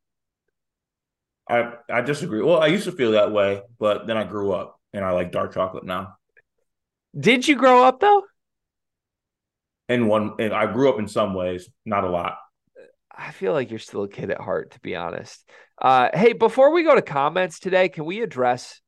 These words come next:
Speaker 2: the simple fact that we were on the Bleacher Report app today? I think it went fantastic. I'd, I'd like to know how you feel it went. I haven't talked to you. Honestly, I, you and I have not talked about this one-on-one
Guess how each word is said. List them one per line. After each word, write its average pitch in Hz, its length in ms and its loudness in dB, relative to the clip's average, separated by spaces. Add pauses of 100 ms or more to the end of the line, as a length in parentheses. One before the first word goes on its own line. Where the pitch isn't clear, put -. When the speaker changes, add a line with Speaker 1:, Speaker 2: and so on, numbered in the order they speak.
(120)
Speaker 2:
the 123 80 -12
simple 117 280 -10
fact 113 460 0
that 113 240 -2
we 139 220 -2
were 151 120 4
on 143 300 4
the 127 80 -10
Bleacher 151 360 -6
Report 110 360 -2
app 98 240 -4
today? 98 400 -8 (560)
I 214 140 6
think 269 240 2
it 170 100 2
went 135 220 2
fantastic. 117 760 -4
I'd, 156 220 4 (100)
I'd 143 240 2
like 214 280 2
to 190 100 -14
know 147 240 0
how 127 100 -2
you 123 220 -6
feel 127 260 -4
it 110 80 -4
went. 135 240 -4
I 120 120 -8
haven't 143 340 -4
talked 135 320 -6
to 113 60 -18
you. 101 220 -20 (200)
Honestly, 135 340 -2
I, 123 120 2
you 143 240 2
and 185 100 4
I 165 80 4
have 123 160 -2
not 147 260 0
talked 147 300 -2
about 117 240 -6
this 117 200 -16
one-on-one 110 640 -4